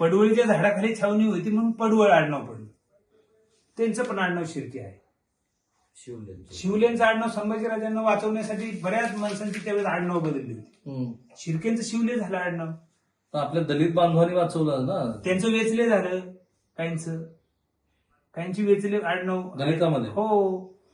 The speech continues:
Speaker 1: आणि शिवले आडनाव मराठ्यांमध्ये दिले,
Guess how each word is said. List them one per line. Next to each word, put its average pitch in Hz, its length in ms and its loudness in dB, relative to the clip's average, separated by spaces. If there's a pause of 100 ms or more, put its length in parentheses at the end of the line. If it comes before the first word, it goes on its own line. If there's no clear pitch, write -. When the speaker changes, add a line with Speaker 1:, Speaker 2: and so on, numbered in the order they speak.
(140)
Speaker 1:
आणि 180 120 -4
शिवले 196 320 0
आडनाव 208 280 4
मराठ्यांमध्ये 208 800 2
दिले, 160 440 -6